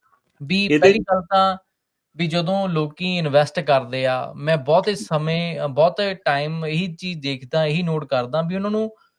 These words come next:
Speaker 1: ਅ, ਪਹਿਲੀ ਗੱਲ ਤਾਂ ਰਿਟਰਨ ਦਾ ਕੈਲਕੂਲੇਸ਼ਨ ਹੀ ਨਹੀਂ ਪਤਾ ਕਿ ਰਿਟਰਨ ਅਸੀਂ ਕਿੱਦਾਂ ਕੈਲਕੂਲੇਟ ਕਰਨੀ ਆ। ਓਕੇ, ਜੇ ਖਾਸ ਕਰਕੇ ਜੋ ਕੁਝ ਮੇਰਾ ਜਿਹੜਾ ਵਾਹ ਵਾਸਤਾ ਹੈਗਾ ਵਾ, ਉਹ ਉਹਨਾਂ ਲੋਕਾਂ ਨਾਲ ਜਿਹੜੇ ਲੋਕੀ ਬਿਜ਼ਨੈਸਿਸ ਬਾਏ ਕਰਨ ਬਾਰੇ ਸੋਚ ਰਹੇ ਹੁੰਦੇ ਆ ਵੀ ਅਸੀਂ ਬਿਜ਼ਨਸ ਬਾਏ ਕਰਨਾ ਵਾ। ਕਿਉਂ ਜਿਹੜੇ ਬਿਜ਼ਨਸ ਦੀ, ਅਹ,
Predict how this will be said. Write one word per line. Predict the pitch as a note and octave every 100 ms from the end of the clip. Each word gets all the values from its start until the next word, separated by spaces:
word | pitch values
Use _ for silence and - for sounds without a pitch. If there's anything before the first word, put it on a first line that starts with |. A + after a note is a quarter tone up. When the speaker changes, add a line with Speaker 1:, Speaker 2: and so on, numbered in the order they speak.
| _ _
Speaker 1:
ਅ, | F3 F3+
ਪਹਿਲੀ | E3 G#3 A3+
ਗੱਲ | A3+
ਤਾਂ | A3
ਰਿਟਰਨ | F#3 F3+ F3 F#3+ F#3+
ਦਾ | F#3+
ਕੈਲਕੂਲੇਸ਼ਨ | F#3 E3+ D#3+ F3 E3+ F3+
ਹੀ | F3+
ਨਹੀਂ | D3
ਪਤਾ | C3 B2+ A#2+
ਕਿ | C3 C#3+
ਰਿਟਰਨ | D3 D3+ D3+ E3
ਅਸੀਂ | E3 E3
ਕਿੱਦਾਂ | D3+ D3 C#3+
ਕੈਲਕੂਲੇਟ | C3+ C3 C#3 C3
ਕਰਨੀ | C#3 C3+ C#3+
ਆ। | C#3+
ਓਕੇ, | C#3 D3+
ਜੇ | D#3 D3
ਖਾਸ | - D3+ D#3
ਕਰਕੇ | F#3 E3 E3
ਜੋ | D#3+ D#3+
ਕੁਝ | D3+ D#3+
ਮੇਰਾ | D3+ D3+ E3
ਜਿਹੜਾ | F3 F3 B2 _ C#3
ਵਾਹ | E3+
ਵਾਸਤਾ | E3 C#3 - D3
ਹੈਗਾ | C3 C3+ D#3+
ਵਾ, | C#3 C3+ - _ _ _
ਉਹ | E3+ F#3
ਉਹਨਾਂ | F#3+ G#3
ਲੋਕਾਂ | G3 F3 F3 E3+
ਨਾਲ | F#3
ਜਿਹੜੇ | F3+ F#3+
ਲੋਕੀ | F3+ E3 F#3+
ਬਿਜ਼ਨੈਸਿਸ | C#3 C#3+ D3 E3+ D#3+ D#3+
ਬਾਏ | C#3 C3+ D3+
ਕਰਨ | D3 C3+
ਬਾਰੇ | B2+ B2+
ਸੋਚ | A#2+ B2 B2
ਰਹੇ | C3+
ਹੁੰਦੇ | C3
ਆ |
ਵੀ | C3+ C#3+
ਅਸੀਂ | D3+
ਬਿਜ਼ਨਸ | B2 C#3 C#3 C#3+ C3+
ਬਾਏ | C#3
ਕਰਨਾ | - A#2+ A#2 A#2
ਵਾ। | A#2
ਕਿਉਂ | - _ _ _ F3
ਜਿਹੜੇ | F#3 G3+
ਬਿਜ਼ਨਸ | D#3+ D#3+ F3 E3+
ਦੀ, | E3+ D#3+ F#3 F#3+ -
ਅਹ, | C#3+ C#3 C#3